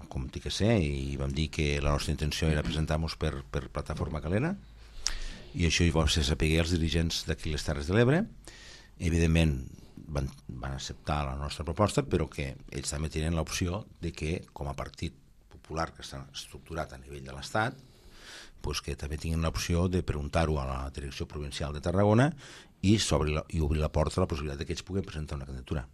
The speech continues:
Nosaltres li vam dir que això no seria convenient, que nosaltres avui en dia hem cregut que és millor que la Plataforma Calera sigui la, la que porti aquesta iniciativa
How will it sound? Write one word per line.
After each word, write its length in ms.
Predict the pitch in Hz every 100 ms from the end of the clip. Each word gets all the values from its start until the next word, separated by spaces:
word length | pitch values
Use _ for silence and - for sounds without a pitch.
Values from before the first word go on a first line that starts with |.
| -
Nosaltres 600 | - 69 65 71 82 87 -
li 80 | 73
vam 100 | 73
dir 80 | 73
que 80 | 76
això 120 | 67
no 80 | 69
seria 220 | 71 71 69
convenient, 400 | 71 90 147 233 - - - - - - - _
que 140 | - 78
nosaltres 520 | 76 76 69 78 73 - - - - - - - - - - -
avui 160 | 69 76
en 80 | 73
dia 160 | 78
hem 80 | 76
cregut 320 | - 76 80 -
que 220 | 78 73 - -
és 160 | - 85
millor 380 | 76 82 78 - - - - _ _ _ _ - - - - - -
que 120 | - 78
la 80 |
Plataforma 400 | 69 76 73 78
Calera 220 | 76 78 69
sigui 440 | - - 95 80 71 - - - - - - - - -
la, 200 | 92 82 -
la 100 | 80
que 140 | - 87
porti 300 | 90 87 87
aquesta 180 | - 80
iniciativa 560 | 78 76 69 87 73